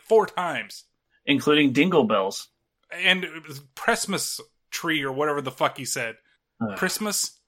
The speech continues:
Speaker 2: Yeah, let's be Christmas.
Speaker 1: <laughs> Having a Christmas time. <laughs> Good Lord, worst fucking Christmas song ever.
Speaker 2: Not yet.
Speaker 1: Uh, <laughs>
Speaker 2: Nope, we're getting there.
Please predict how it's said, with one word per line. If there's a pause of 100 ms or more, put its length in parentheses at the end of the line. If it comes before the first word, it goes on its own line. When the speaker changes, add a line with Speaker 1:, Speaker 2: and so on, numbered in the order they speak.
(380)
Speaker 2:
Yeah, (240)
let's
be
Christmas. (480)
Speaker 1:
<laughs>
Having
a
Christmas
time. (440)
<laughs> (1200)
Good
Lord,
worst
fucking
Christmas
song
ever. (360)
Speaker 2:
Not
yet.
Speaker 1:
Uh,
<laughs>
Speaker 2:
Nope,
we're
getting
there.